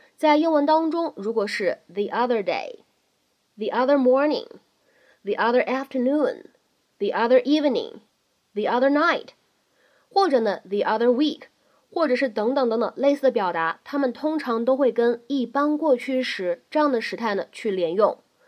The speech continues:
所以考试的时候呢需要格外注意了。那么在今天节目的末尾呢，请各位同学尝试翻译下面这样一个句子，并留言在文章的留言区。前几天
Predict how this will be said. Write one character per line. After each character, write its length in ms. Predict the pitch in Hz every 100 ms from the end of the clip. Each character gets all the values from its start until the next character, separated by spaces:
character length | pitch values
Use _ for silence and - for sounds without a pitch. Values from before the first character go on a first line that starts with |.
| _ _
所 160 | - 240
以 20 |
考 240 | 233 226 165
试 140 | 294
的 100 | 302
时 140 | 254
候 100 | 214
呢 140 | 208 170
需 180 | - 233
要 140 | 202
格 220 | - 175
外 180 | 190 214
注 180 | 202 214
意 120 | 208
了。 240 | 175 - - _ _ _ _ _
那 80 | 311
么 100 | 294
在 200 | 320 294
今 120 | 339
天 160 | 339 302
节 140 | 254
目 100 | 262
的 60 | 277
末 180 | 302
尾 160 | 277 202
呢， 180 | 196 -
请 240 | - 226 196
各 100 | 233
位 100 | 233
同 200 | 233 226
学 160 | 226
尝 240 | 208 214 208
试 160 | 226
翻 240 | 220 254 254
译 40 |
下 200 | 254 311
面 180 | 294 233
这 100 | 247
样 80 | 247
一 60 |
个 80 | 233
句 200 | 233 262
子， 260 | 214 185 - _ _ _ _ _
并 260 | 311 302
留 180 | 262 220
言 180 | 208 208
在 140 | 254 240
文 260 | 196 202
章 260 | 269 277 294
的 220 | 254 -
留 120 | 185 180
言 200 | 175 196
区。 420 | - 233 220 - _ _ _ _ _ _ _
前 260 | - 269 302
几 100 | 294
天 280 | 240 277